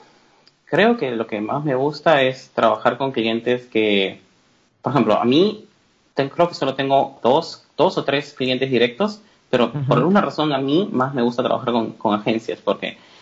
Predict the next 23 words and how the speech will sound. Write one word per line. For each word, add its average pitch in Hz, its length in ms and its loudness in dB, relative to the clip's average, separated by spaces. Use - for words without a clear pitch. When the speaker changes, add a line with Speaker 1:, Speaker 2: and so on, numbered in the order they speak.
Speaker 1:
y - 80 4
ahí 135 100 6
está 143 300 4
una, 131 440 0
un, 123 220 -6
un 135 100 -4
debate 123 380 2
que 98 240 -10
la - 140 -8
mayoría 110 440 2
me 95 100 -4
dirá 98 280 -2
que 120 320 -4
prefiero 113 300 0
yo 117 100 2
trabajar - 300 0
con 110 120 -8
clientes 120 260 -6
directos 120 380 0
por 101 120 -4
el 101 60 -2
tema 123 160 2
económico, 117 440 -2